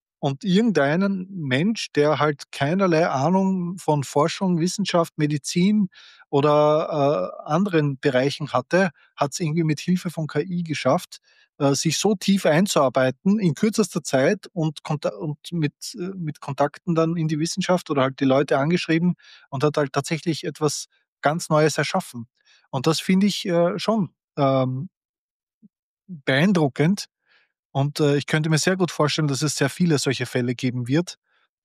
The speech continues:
Und, ähm, ja, deswegen, äh, finde ich, finde ich den Ansatz, äh, gut. Ob jetzt diese spezielle Produkt oder diese, diese Future House, äh, Thematik jetzt das Tool sein wird oder nicht,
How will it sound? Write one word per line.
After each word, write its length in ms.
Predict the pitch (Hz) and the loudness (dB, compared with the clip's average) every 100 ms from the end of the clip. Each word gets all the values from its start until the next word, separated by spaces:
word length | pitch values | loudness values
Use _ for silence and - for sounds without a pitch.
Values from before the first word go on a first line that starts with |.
| _ _ _ _ _ _ _ - | _ _ _ _ _ _ _ -8
Und, 400 | 131 131 - 156 | -4 -4 -4 0
ähm, 540 | 139 131 131 131 131 - _ _ _ _ _ - | 2 4 2 0 -6 -10 _ _ _ _ _ -4
ja, 260 | 135 151 | 2 2
deswegen, 580 | - 143 156 151 147 - | 2 0 2 2 0 0
äh, 240 | 147 147 | 0 0
finde 220 | 143 147 147 | 0 0 0
ich, 100 | - | -2
finde 220 | 147 151 | -2 -2
ich 60 | |
den 160 | - 139 | 0 0
Ansatz, 440 | 131 151 156 - 185 | 2 2 0 0 -2
äh, 320 | 147 147 151 - | 0 0 -2 -4
gut. 300 | 147 202 185 - - | 0 2 0 -8 -6
Ob 160 | 139 143 | -2 2
jetzt 240 | 156 - | 0 0
diese 180 | 156 156 | 0 0
spezielle 840 | - 147 135 - 147 170 170 156 - _ | 0 -2 -2 2 2 4 4 2 -2 _
Produkt 540 | - 143 131 180 - 143 | 0 0 0 -4 -2 0
oder 220 | 135 127 | 2 2
diese, 580 | 139 131 135 131 139 143 | 0 2 2 2 0 -2
diese 680 | 135 123 131 123 127 139 135 | -4 0 0 2 0 -4 -6
Future 420 | - 160 - 143 | -6 -6 -2 -2
House, 380 | 131 139 139 - | 2 2 0 -2
äh, 480 | 147 143 156 147 151 - | -2 -2 -2 -6 -6 -10
Thematik 520 | - 135 131 - 147 | -4 0 0 -2 -2
jetzt 320 | 139 - - - _ _ - | -2 -2 -14 -20 _ _ -4
das 200 | 131 - | -4 -2
Tool 220 | - 185 | 0 2
sein 240 | 165 143 | 2 0
wird 160 | 143 147 | 0 0
oder 120 | 139 | 0
nicht, 260 | 147 180 | 0 0